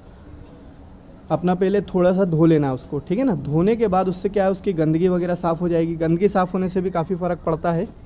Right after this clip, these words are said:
गंदगी साफ़ हो जाएगी, उसके डंठल वगैरह जो भी है वो साफ़ हो जाएंगे, ठीक है ना।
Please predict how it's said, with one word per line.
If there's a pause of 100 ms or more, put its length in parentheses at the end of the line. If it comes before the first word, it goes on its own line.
(1400)
गंदगी
साफ़
हो
जाएगी,
उसके
डंठल
वगैरह
जो
भी
है
वो
साफ़
हो
जाएंगे,
ठीक
है
ना।